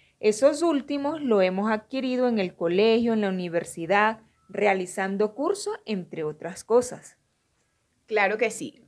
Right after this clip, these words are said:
Speaker 2: pero lo más importante de todo no es solo cómo adquirimos nuestros conocimientos, sino cómo lo aplicamos en la vida y, sobre todo,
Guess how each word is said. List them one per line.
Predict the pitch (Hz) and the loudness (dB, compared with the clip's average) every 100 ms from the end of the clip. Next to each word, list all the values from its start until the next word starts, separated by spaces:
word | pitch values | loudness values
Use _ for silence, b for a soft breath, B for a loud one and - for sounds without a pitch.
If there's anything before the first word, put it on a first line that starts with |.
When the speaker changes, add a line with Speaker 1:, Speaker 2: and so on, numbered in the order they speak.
| _ | _
Speaker 2:
pero | 247 247 | 10 10
lo | 254 | 10
más | 247 247 269 | 6 4 2
importante | 370 392 311 - 202 202 | 0 0 0 2 -2 4
de | 269 226 | 4 4
todo | - 156 175 240 | 0 0 2 0
no | 214 214 220 | -2 -2 0
es | 240 | 0
solo | - - 302 294 330 339 | -2 0 8 10 10 4
cómo | 277 214 | 0 -2
adquirimos | 196 233 190 165 170 | -4 -6 -6 -8 -4
nuestros | 185 190 - 190 | -4 -4 -8 -14
conocimientos, | - 196 202 220 254 285 - 131 _ _ _ _ | -10 -10 -8 -6 -4 -4 -6 -16 _ _ _ _
sino | - 254 254 254 | -4 0 0 4
cómo | 285 302 349 | 4 6 4
lo | 359 | 2
aplicamos | 359 269 226 208 185 208 247 | 2 -2 -2 0 0 0 -2
en | 254 | 0
la | 185 | 2
vida | 170 233 311 - | 2 4 4 2
y, | - 202 | -8 -8
sobre | - 180 160 156 | -2 0 0 -2
todo, | 156 226 277 320 | 4 8 8 6